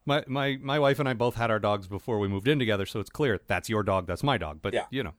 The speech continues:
Speaker 1: there are situations where that would happen, and it's, it's very much like that.
Speaker 2: There's, there's a thing in this, it's really tiny. Um, but it bugged me, so I guess if you wanna make this my other bad thing, my
Speaker 1: Okay.
Speaker 2: real bad thing. Um, there's a,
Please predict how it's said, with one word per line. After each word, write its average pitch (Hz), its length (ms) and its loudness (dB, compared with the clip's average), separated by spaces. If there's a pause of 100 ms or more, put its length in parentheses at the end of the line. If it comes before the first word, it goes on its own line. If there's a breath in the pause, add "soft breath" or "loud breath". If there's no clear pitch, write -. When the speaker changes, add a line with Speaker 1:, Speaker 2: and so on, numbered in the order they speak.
(100)
Speaker 1:
there 131 120 0
are 139 100 6
situations 127 640 -4
where 113 120 -4
that 101 140 -2
would 98 80 -2
happen, 113 320 0
and 92 180 -6
it's, 98 300 -12
it's 110 100 -14
very 139 320 2
much 117 200 -2
like 92 200 -8
that. - 300 -18 (200)
Speaker 2:
There's, 214 420 8
there's 202 220 2
a 202 60 8
thing 233 300 2
in 214 80 0
this, 180 240 2
it's 156 280 -6
really 185 540 6
tiny. 127 500 0 (960)
Um, 131 420 4 (120)
but 160 120 4
it 160 120 0
bugged 175 240 8
me, 127 200 0
so 139 300 2
I 131 60 -2
guess 160 160 6
if 160 60 0
you 147 60 4
wanna 147 140 4
make 143 160 2
this 147 180 4
my 120 140 6
other 120 140 4
bad 107 300 0
thing, 107 260 -2 (320)
my 120 120 2
Speaker 1:
Okay. 123 80 4
Speaker 2:
real 127 180 4
bad 113 260 2
thing. 117 160 -2 (460 loud breath)
Um, 165 340 6 (460)
there's 175 200 4
a, 170 240 8